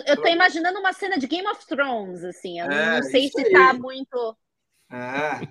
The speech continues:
Speaker 1: Mas
Speaker 2: isso
Speaker 1: foi
Speaker 2: aí.
Speaker 1: isso que passou aqui.
Speaker 2: São esses caras, mano.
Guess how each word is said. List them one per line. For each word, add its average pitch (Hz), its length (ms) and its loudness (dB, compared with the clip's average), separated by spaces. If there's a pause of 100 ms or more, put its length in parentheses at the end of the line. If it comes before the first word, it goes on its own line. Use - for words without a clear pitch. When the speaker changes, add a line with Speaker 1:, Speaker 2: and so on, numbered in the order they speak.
(140)
Speaker 1:
Mas 233 300 -12
Speaker 2:
isso 220 100 -6
Speaker 1:
foi 254 120 0
Speaker 2:
aí. 269 60 0
Speaker 1:
isso 294 160 -6
que - 140 -6
passou 294 360 -4
aqui. 175 400 -6 (680)
Speaker 2:
São 175 280 -6
esses 226 240 -4
caras, 139 520 2
mano. 120 200 -12